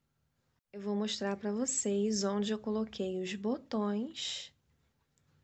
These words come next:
Se vocês não encontrarem esses de coração, é, não tem problema, tá? Podem ser os botões que vocês quiserem, tá? Eu vou mostrar aqui.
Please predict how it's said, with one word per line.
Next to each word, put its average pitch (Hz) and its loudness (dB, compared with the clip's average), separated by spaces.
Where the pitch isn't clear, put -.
Se 349 -6
vocês 320 -2
não 277 0
encontrarem 247 2
esses 233 0
de 226 0
coração, 214 0
é, 214 2
não 233 2
tem 214 2
problema, 247 2
tá? 208 0
Podem 233 4
ser 247 2
os 254 2
botões 240 0
que 247 -4
vocês 220 0
quiserem, 202 -2
tá? 208 -2
Eu 208 -2
vou 214 0
mostrar 214 0
aqui. - -6